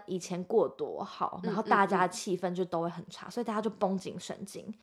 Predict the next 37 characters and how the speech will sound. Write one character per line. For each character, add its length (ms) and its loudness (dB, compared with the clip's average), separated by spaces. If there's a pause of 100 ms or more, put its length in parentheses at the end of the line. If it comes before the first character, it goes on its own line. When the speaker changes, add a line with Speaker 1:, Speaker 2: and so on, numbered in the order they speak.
(160)
Speaker 1:
很 260 2
怕 240 2
妈 160 4
妈 160 2
下 300 -2
楼。 240 -10
但 120 8
妈 160 8
妈 200 6
最 260 8
后 220 6
呢， 240 -4
就 340 4
说 760 2
她 80 -6
在 120 2
幻 320 4
想， 200 -12 (120)
她 120 -8
说 220 6
：“我 140 6
和 260 0
院 260 2
长 200 -12 (220)
伊 120 0
丽 160 0
莎 240 -2
白 180 -4
修 300 0
女 220 0
谈 340 -10
过 280 2
了， 340 -10
我 100 4
好 200 0
爱 220 -4
她。” 240 -12